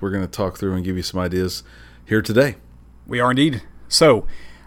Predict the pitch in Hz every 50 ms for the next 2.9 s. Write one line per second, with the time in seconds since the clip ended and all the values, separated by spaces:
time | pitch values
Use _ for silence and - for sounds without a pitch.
0 | - - 156 - - 143 - 170 165 156 - - 147 139 147 - - 139 156 151
1 | - - - 165 165 156 139 - - 117 101 98 113 131 - - - - 165 156
2 | 156 - - - - - 139 123 120 113 110 117 117 113 113 113 110 104